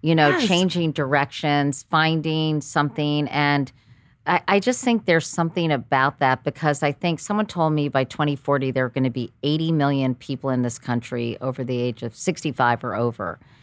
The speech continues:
Speaker 1: eighty million people. So it's a huge untapped audience. And I think, you know, I talked to Tina Brown at something and I was saying,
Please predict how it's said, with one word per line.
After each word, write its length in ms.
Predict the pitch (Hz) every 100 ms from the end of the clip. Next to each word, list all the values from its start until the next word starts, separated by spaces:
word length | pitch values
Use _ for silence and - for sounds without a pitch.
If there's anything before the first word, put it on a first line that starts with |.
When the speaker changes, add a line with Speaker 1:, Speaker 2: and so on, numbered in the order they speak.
| _ _ _ _ 143
Speaker 1:
eighty 200 | 151 147
million 340 | 135 135 123
people. 440 | - 131 - 123
So 480 | 120 - 165 156 151 - - -
it's 200 | 208 240
a 40 |
huge 400 | 240 - 349 320 -
untapped 720 | 165 170 170 175 151 147 - - _ -
audience. 720 | 131 156 214 247 247 - - _ _ _ _ -
And 400 | 170 170 170 165
I 140 | 165 165
think, 540 | - 185 185 185 - - _ -
you 180 | 165
know, 160 | 180 165 - -
I 80 |
talked 280 | 170 214 220
to 60 | 180
Tina 300 | - 175 156
Brown 440 | 139 139 160 160
at 140 | 120 -
something 500 | 131 123 127 127 127
and 180 | 131 120
I 100 | 156
was 120 | 165 156
saying, 340 | 170 160